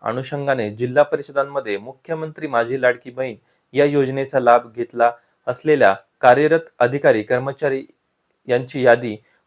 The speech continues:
महिला व बाल विकास विभागाने संदर्भाधीन पत्रान्वये पाठवली आहे. सदर पत-, योजनेच्या अपात्रतेच्या अटीनुसार सदर अधिकारी कर्मचारी पात्र नसताना सुद्धा या योजनेचा जाणीवपूर्वक लाभ घेऊन शासनाची दिशाभूल केल्याची बाब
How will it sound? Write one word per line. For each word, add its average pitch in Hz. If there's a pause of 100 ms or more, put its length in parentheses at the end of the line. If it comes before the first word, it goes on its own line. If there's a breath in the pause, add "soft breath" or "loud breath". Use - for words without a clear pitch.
(120)
महिला 139
व 131
बाल 123
विकास 123
विभागाने 117
संदर्भाधीन 127 (140)
पत्रान्वये 131
पाठवली 117
आहे. 98 (400)
सदर 165
पत-, 160
योजनेच्या 139
अपात्रतेच्या 147
अटीनुसार 127
सदर 143
अधिकारी 135
कर्मचारी 123 (380)
पात्र 156
नसताना 147
सुद्धा 127 (400)
या 151
योजनेचा 120
जाणीवपूर्वक 143
लाभ 135
घेऊन 131 (400)
शासनाची 170
दिशाभूल 147
केल्याची 131
बाब 131